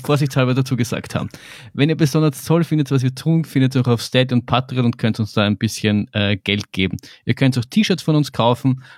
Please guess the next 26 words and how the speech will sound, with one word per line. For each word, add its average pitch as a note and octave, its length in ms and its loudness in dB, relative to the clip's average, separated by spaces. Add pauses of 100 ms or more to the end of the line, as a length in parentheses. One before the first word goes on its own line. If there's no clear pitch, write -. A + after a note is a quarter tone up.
(100)
auf G#2+ 160 0
laufendendecken-podcast.at A2+ 1700 0 (240)
schle-, - 360 -4
slash A2+ 440 -2 (240)
shop. - 440 -2 (960)
Ähm, B2 420 0 (340)
wir C3 180 2
haben D#3+ 460 0 (160)
in, C3 480 0
äh, A#2+ 260 2 (240)
wir C3+ 140 0
möchten C3 240 0
uns C3+ 100 2
auch C3 180 -4
offiziell C3 340 0
bedanken. C3 580 0
Wir B2+ 80 2
haben A#2+ 60 0
vom G#2+ 200 0
Hans C#3 320 0
eine, A#2 320 0
eine A2+ 320 2
Spende - 540 -2
bekommen C3+ 580 0
und, A2+ 340 -2
äh, G#2+ 200 0